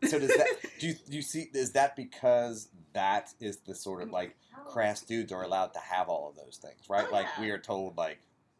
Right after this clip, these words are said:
Speaker 1: I can
Speaker 2: You're, you're allowed to, to say what you wanna say as loudly as you wanna say it with as many F-bombs, which is something I was not allowed to do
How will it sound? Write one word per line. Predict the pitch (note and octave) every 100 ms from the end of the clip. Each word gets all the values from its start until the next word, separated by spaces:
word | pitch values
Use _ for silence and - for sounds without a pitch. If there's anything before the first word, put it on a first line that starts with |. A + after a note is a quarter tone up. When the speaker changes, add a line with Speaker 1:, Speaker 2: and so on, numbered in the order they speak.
| _
Speaker 1:
I | D2
can | -
Speaker 2:
You're, | C4 B3 B3
you're | A#3+ A#3
allowed | A#3 A3 G#3 G#3+
to, | G3+ G3 F#3+ _ _
to | F#3+
say | - E3
what | F3 E3+ -
you | E3+
wanna | E3+ E3+
say | E3+ E3+ E3+ F3+
as | F3
loudly | D#3+ D#3 D#3+ E3 D#3+
as | D#3+ E3
you | D#3+
wanna | D#3+ D#3 D#3
say | - D3+ E3
it | F3
with | E3+ -
as | D#3+
many | F3+ D#3 D3+
F-bombs, | F#3+ D#4+ _ D#3+ D3+ F3
which | F3 F3
is | E3
something | D#3+ E3+ F3+
I | F3 A3+
was | F#3+
not | E3+ - D4+
allowed | F3 D#3+ D#3
to | D#3
do | C#3